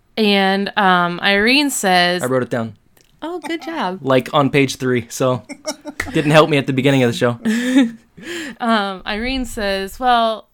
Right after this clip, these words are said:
Speaker 1: everyone comes for the soup, but they stay forever for the pie." And she sits pie down in front of him. And
Speaker 2: <laughs>
Speaker 1: I went, "Mm." <laughs>
Speaker 2: She, she did. And he goes, "Mm, this is great. What kind of pu-, what kind is this?" And the old guy goes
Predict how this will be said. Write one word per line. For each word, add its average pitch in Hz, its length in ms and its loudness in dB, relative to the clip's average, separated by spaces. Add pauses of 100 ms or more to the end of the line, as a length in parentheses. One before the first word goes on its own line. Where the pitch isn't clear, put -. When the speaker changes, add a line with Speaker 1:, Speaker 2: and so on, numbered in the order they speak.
Speaker 1:
everyone 302 340 0
comes 233 440 0
for 240 120 -2
the 208 120 -2
soup, - 340 -4
but 185 140 -10
they 202 100 0
stay 196 260 -2
forever 175 540 0
for 165 220 -10
the - 100 -8
pie." 151 580 -4
And 170 140 -10
she - 100 -10
sits - 300 -10
pie 165 300 -4
down 147 220 -8
in 156 100 -14
front - 240 -16
of - 100 -18
him. - 220 -8
And 185 140 2
Speaker 2:
<laughs> - 20 -2
Speaker 1:
I 185 160 6
went, 170 300 -2 (120)
"Mm." 170 540 -10 (480)
<laughs> 165 240 -2
Speaker 2:
She, 165 40 -6
she 151 120 -6
did. 131 180 4
And 135 140 0
he 147 80 2
goes, 139 400 4 (100)
"Mm, 175 240 0
this 226 220 0
is 262 200 -4 (300)
great. 208 480 0
What 165 220 -6
kind 185 240 0
of - 80 -4
pu-, 180 160 -10
what 202 180 -4
kind 208 260 2
is 117 220 -2
this?" 101 300 -8
And 127 240 -6
the 127 80 -4
old 131 240 -4
guy 127 180 4
goes 113 460 -2